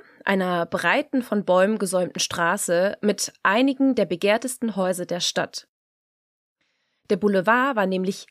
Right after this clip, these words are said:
die Straße zum Leben. Man sagt auch, du hast es geschafft, wenn du sagen konntest, dass du am Boulevard lebst.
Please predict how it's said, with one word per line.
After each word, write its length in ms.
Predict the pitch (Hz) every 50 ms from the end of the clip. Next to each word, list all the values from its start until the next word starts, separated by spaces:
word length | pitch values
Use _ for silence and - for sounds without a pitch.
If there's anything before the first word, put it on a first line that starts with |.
| _ _ _ - -
die 360 | 233 233 233 240 247 254 _ _ _
Straße 600 | - - - - 175 170 151 165 160 - 175 165
zum 240 | - - - 175 170
Leben. 480 | 170 170 160 156 156 - - - - _ _ _ _ _ _ _ _ _ _ _ _ _ _ _ _ _ -
Man 160 | - 202 208
sagt 340 | 208 247 262 302 - - -
auch, 460 | - 160 151 165 226 - - - - _ _ _ _ _ _ _ _ _ _ -
du 120 | - 220
hast 260 | - 247 302 - -
es 160 | 349 - - -
geschafft, 640 | - - - 196 - - - - - - - - _ -
wenn 100 | 214 226
du 80 | 214
sagen 400 | 190 - 190 196 220 226 214 208
konntest, 480 | - - 180 170 170 - 196 202 - -
dass 140 | 175 - -
du 120 | 226 220
am 200 | - 196 202 190
Boulevard 440 | 208 220 233 254 220 190 160 156 -
lebst. 480 | - - - - - - - - -